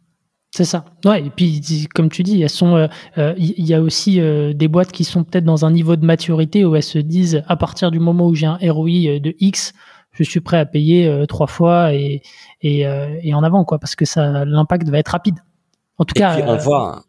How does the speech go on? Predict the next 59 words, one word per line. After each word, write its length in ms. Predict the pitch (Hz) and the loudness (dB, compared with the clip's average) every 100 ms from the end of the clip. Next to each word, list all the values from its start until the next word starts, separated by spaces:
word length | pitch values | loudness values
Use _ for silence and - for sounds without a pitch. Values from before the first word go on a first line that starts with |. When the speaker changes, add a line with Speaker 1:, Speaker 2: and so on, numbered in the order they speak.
| _ | _
Speaker 2:
on, 120 | - | -4
on 20 | 127 | 0
Speaker 1:
immé-, 200 | 165 170 | 2 4
Speaker 2:
voit 140 | 170 | 2
l'argent 240 | 139 - | 0 0
Speaker 1:
enfin, 60 | 131 | 0
Speaker 2:
qu'il 60 | - | 0
y 40 | |
a 40 | 104 | 0
dans 100 | 101 | 0
cet 220 | - - | 0 -2
écosystème. 560 | - 98 - - 131 | -2 -2 -2 0 0
Speaker 1:
Mm. 20 | 101 | 0
Speaker 2:
Il 40 | |
y 40 | |
a 40 | 90 | -2
pas, 200 | - 98 | 0 0
il 60 | |
y 40 | 90 | 0
a 60 | |
pas 160 | 87 101 | -2 -2
un 140 | - 107 | 0 0
jour 280 | 98 120 - | 2 0 0
sans 120 | 92 | -2
une 120 | 90 | 2
levée, 400 | 95 92 104 101 | 2 2 2 4
euh, 180 | 87 85 | 2 0
de, 240 | 80 85 | -2 -2
dans 160 | 80 85 | -2 -4
cet 220 | - 90 | -4 -6
écosystème. 580 | 87 95 - 98 139 139 - | -4 -4 -4 -2 -2 -2 -4
Speaker 1:
Mm. 80 | 180 - - | -4 -4 -4
Speaker 2:
Et 120 | 104 | -4
faut 160 | - 107 | -4 -4
pas, 180 | - - | -2 -4
faut 160 | - 113 | -2 0
rappeler 360 | 104 123 135 | 0 0 0
de 240 | 110 90 - _ _ _ _ | 0 -4 -8 _ _ _ _
pourquoi 380 | - 127 - 143 | -6 -4 0 0
les 100 | 107 | 2
startups 360 | 90 - - 113 98 | 0 -4 -2 -4 0
lèvent 160 | 92 | -2
de 80 | 85 | 0
l'argent. 380 | 87 101 120 92 _ _ _ - - | 0 0 -2 -4 _ _ _ -16 -4
Elles 100 | 101 | 0
lèvent 160 | 104 | 0
de 100 | 95 | 0
l'argent 380 | 104 101 98 110 | 0 0 0 -2
pour 320 | 101 87 82 | -4 -10 -12
conquérir 380 | - 113 - 107 | -6 -4 0 0
des 140 | 98 92 | 0 -2
clients 380 | 98 104 127 143 | 0 0 -2 -10
et 60 | 95 | -12
pour 160 | 87 | -10
construire 320 | - 101 104 | -6 -6 -4
un 40 | 92 | -6
produit, 360 | 92 87 80 _ | -6 -6 -8 _
en 80 | - | -20
fait. 220 | 87 - | -20 -20